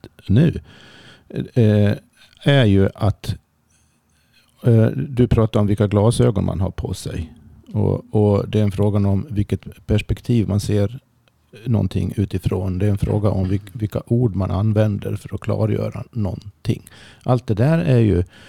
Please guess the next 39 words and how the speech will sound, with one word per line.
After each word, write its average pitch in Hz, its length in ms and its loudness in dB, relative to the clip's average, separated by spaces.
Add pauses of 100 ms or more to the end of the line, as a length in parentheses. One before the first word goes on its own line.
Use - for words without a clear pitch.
(160)
på - 100 0
ett 117 220 -2
sätt - 320 -4
teoretiskt, 107 720 -2
men 110 160 2
det, 107 320 2
det 104 360 0
som 107 220 -2
har 101 80 -2
kommit 104 280 -4
fram 113 500 -4 (100)
redan 107 300 2
här 131 260 4
nu, 113 420 2
och - 340 -4
ma-, - 260 -8
man 107 180 0
måste 107 220 2
ha 104 80 2
i 104 40 0
bakhuvudet 101 580 -2
hela - 180 -4
tiden, 107 380 -4
det 110 80 -4
är 110 160 0
att - 240 -6 (840)
det - 240 -2
finns 135 440 0
ingenting 127 760 0
i 110 100 0
vårt 104 300 -2
samhälle 107 800 0 (180)
som 98 220 -2
har 104 140 0
något 101 180 -2
inflytande - 1000 -4 (640)
på - 140 2
den 98 180 0
här 95 240 0